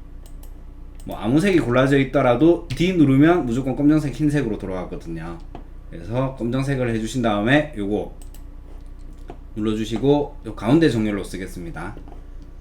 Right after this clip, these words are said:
가운데 정렬해서, 아이고, 글씨가 너무 크다.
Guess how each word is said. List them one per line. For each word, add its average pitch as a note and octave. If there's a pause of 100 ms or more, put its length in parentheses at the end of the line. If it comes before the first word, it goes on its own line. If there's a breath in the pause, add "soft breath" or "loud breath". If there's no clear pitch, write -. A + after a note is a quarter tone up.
(100)
가운데 F#2+
정렬해서, G2 (1800)
아이고, F2+ (100)
글씨가 G#2
너무 F2
크다. -